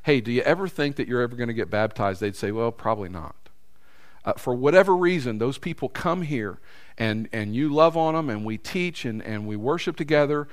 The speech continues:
and God is able to connect with them in a way that they feel safe and secure and they feel like nobody's laughing at 'em and they feel like they can learn and grow and, and, and gr-, have their faith nurtured, and all that happens here.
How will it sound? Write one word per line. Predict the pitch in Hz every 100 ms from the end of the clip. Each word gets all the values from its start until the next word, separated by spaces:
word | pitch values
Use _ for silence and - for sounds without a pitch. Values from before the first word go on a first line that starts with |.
| - - 117
and | 113
God | 135 175
is | 196 165
able | 160 165
to | -
connect | - 131 127 165 170
with | 165
them | 143 147 143
in |
a | 131
way | 123 123 113
that | 107 104
they | 135
feel | 147 151 131
safe | - - 165 170 165
and | 123 117
secure | 117 - 165 160 143
and | 120
they |
feel | - 156
like | 131 117
nobody's | 160 170 156 117
laughing | 123 139 165 160
at | 160 160
'em | 123
and |
they | 117
feel | - 139
like | 120 - - - -
they | 147 165
can | 160 131
learn | 131 151 165
and | 127 107
grow | 127 147 160 139
and, | 113 107
and, | 117 113 - - - -
and | 120 113 - -
gr-, | 117 117 - - - -
have | 131 151
their | 135
faith | - 156 170 170
nurtured, | 160 156 - 147
and | 123
all | 143 233
that | 214 -
happens | 196 208 151 135
here. | 123 110 117